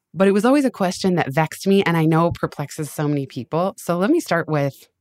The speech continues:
what do you think is the issue with C R M software that's out there? Let's keep Notion aside for now. Why is it that people feel so unsatisfied with C R M software?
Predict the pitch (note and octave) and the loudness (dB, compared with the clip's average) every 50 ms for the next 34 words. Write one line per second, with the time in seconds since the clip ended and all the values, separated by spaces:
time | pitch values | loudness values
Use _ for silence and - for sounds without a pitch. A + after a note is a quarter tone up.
0 | _ _ _ _ _ _ _ _ _ - - E3+ F3 F#3+ A3+ C#4 D4+ - - F3 | _ _ _ _ _ _ _ _ _ -12 -4 -2 0 2 2 2 0 -2 -4 -4
1 | E3 E3 - - F3 D#3 C3+ D#3 - - _ - D#3 C3 - - - E3+ F#3 A3 | -4 -4 -4 -4 -6 -4 -4 -6 -6 -6 _ -4 -4 -4 -4 -4 -2 0 2 2
2 | A3 G3+ E3 E3 E3+ - - - E3+ E3 D3+ D3 C#3+ D3 D3+ E3 E3 - - D3+ | 2 2 0 0 -2 -4 -8 -4 -2 0 2 2 2 2 2 0 0 -2 -2 -2
3 | E3 E3 - F3 F3 E3+ E3 D#3+ - - D#3 D3+ D3+ - E3 E3 F3 F#3 F3 E3 | 0 0 0 -2 0 0 0 -2 -2 -2 -4 -4 -2 -2 -2 0 0 0 0 -2
4 | D3+ - - - - - - - F3+ - D3+ D#3+ D#3+ D3 - C#3+ C#3 C#3 - D3+ | -2 -4 -6 -14 -20 -6 -2 -2 0 2 2 2 2 2 0 0 -2 -2 0 0
5 | C#3 C3+ C#3 - - C#3+ C#3 C3+ B2+ C3 D#3 G3 - - - - - - - - | 0 0 -2 -2 -4 -4 -2 -2 0 0 0 -2 -2 -6 -12 -20 -20 -20 -14 -8
6 | E3 F3 E3+ F3 F#3+ G3 - F#3 F3+ E3 F#3 G3 G3 - E3 - - - F3 E3 | -4 -2 -2 -2 -2 0 0 0 0 0 0 -2 -2 -2 -6 -6 -6 -6 -8 -6
7 | E3 D#3+ D#3 - - D#3+ D#3+ D3 C#3 - - E3 D#3+ D#3 - - D#3+ D#3 D3+ - | -4 -6 -6 -4 -2 -2 -2 -2 -2 -2 0 0 0 0 0 0 0 0 0 -2
8 | - - - D#3 E3 F3 E3 D3+ - - - D3+ C3+ B2+ B2 A#2+ C#3 C#3 D#3 D#3+ | -4 -4 -2 0 0 2 0 -2 -4 -4 -2 -2 -2 0 -2 -4 -4 -6 -6 -8
9 | - _ _ _ _ _ _ - D#3+ E3 E3 D3+ D3 - - - _ _ _ _ | -8 _ _ _ _ _ _ -4 0 0 2 2 0 -2 -6 -16 _ _ _ _
10 | _ _ _ _ _ _ _ - - - - E3 D3+ C#3+ C#3 C3+ C#3+ - - C#3 | _ _ _ _ _ _ _ -20 -8 -4 -2 0 0 0 0 -2 -2 -2 -2 -2
11 | C3+ - - D#3+ E3+ F#3 F#3+ F#3 | -2 -2 0 0 2 2 0 -2